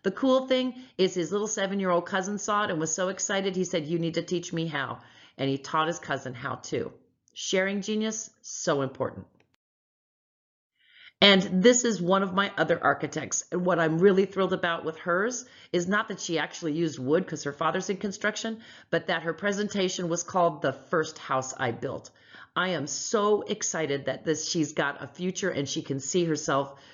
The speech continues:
doing much more in her future, using her genius. I know you're excited about Genius Hour, but let me tell you about one more plus.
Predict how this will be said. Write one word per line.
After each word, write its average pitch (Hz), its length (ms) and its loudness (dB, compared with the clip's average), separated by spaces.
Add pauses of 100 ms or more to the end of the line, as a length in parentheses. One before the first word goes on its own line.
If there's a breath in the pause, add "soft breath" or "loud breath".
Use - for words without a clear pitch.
(140 loud breath)
doing 143 360 2
much 147 280 -2
more 131 240 0
in 92 100 -4
her 113 100 -2
future, - 520 -12 (200)
using 180 340 2
her 170 120 0
genius. - 640 -10 (1500)
I 165 80 -10
know 180 160 0
you're 208 180 0
excited 196 420 0
about 165 260 0
Genius 180 360 0
Hour, 156 240 2
but - 300 0
let 208 280 6
me 226 140 0
tell 165 220 2
you 151 160 6
about 131 400 0
one 147 260 0
more 135 280 2
plus. - 520 -2